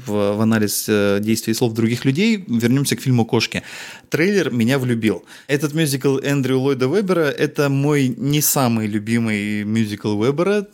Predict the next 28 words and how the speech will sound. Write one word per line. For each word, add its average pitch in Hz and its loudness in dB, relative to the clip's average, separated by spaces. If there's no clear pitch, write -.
точнее, 107 0
даже 101 2
самый 101 0
нелюбимый. 131 -2
Я 123 -2
вот 123 -6
как-то 113 -10
так 110 -6
исторически 127 0
сложилось, 151 0
что 120 0
никогда 143 2
не 120 6
был 110 2
к - -18
нему, 110 2
м, 95 -4
близок, 143 2
не 113 2
испытывал 110 -2
теплых 110 -2
чувств, - -4
и 120 -2
он 120 2
мне 117 2
всегда 113 0
казался 117 -2
какой-то, 104 -2